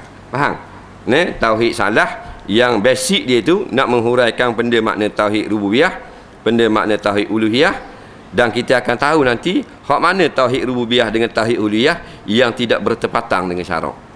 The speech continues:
Nampak? Ha, hak ni, ni hak comel dah. Faham?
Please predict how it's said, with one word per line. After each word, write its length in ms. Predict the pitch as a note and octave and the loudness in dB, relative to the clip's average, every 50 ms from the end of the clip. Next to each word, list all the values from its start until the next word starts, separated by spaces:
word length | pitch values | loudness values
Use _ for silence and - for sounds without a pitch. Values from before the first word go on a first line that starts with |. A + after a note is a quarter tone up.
| - - - - | -20 -12 -4 -2
Nampak? 560 | A#2 C3+ C#3+ C#3+ A#2+ - - - - - - | 0 2 2 2 2 0 -2 -8 -10 -8 -4
Ha, 20 | - F2+ F2+ | -4 -2 0
hak 100 | G2+ A#2 B2 C3 | 0 0 0 0
ni, 80 | C#3 C3+ D3 | 0 2 2
ni 100 | F#3+ A3 D#4+ - - - - - - | 2 0 -2 -6 -10 -16 -20 -18 -10
hak 160 | - D3+ B2+ A#2+ | -4 -4 -2 0
comel 320 | C3 B2+ B2 A#2+ A2+ A2 | 0 0 2 2 0 0
dah. 180 | G2+ G2+ F2+ - - - - - - - - - - - | 0 -2 -2 -4 -6 -20 -20 -20 -20 -20 -20 -20 -16 -8
Faham? 240 | - C#3 D3 C3 F2 | -4 -2 0 0 -2